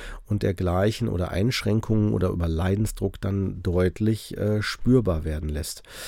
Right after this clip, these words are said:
Und, ähm, hier an der Stelle kann man wirklich auch diskutieren, ob manche Eigenschaften zumindest neurodivergente Züge haben. Und dazu gehört diese extreme Sensibilität, die er hat.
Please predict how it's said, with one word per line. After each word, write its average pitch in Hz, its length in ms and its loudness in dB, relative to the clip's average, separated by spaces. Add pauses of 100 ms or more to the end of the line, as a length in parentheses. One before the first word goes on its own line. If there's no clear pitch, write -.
(280)
Und, 101 420 2
ähm, 98 340 2
hier 120 360 0
an 135 100 2
der 127 100 0
Stelle 117 420 0 (340)
kann 117 120 0
man 113 200 2
wirklich 113 260 -2
auch 107 80 -2
diskutieren, 107 680 -2
ob - 180 -6
manche 117 420 -4
Eigenschaften 110 720 -2
zumindest 123 1040 4
neurodivergente 139 880 0
Züge 113 600 2
haben. 78 360 -2 (400)
Und 98 160 0
dazu 120 280 -2
gehört 123 580 4
diese 95 240 -2
extreme 117 680 -4
Sensibilität, 110 1040 -2 (220)
die - 80 -4
er 85 160 -2
hat. - 220 -6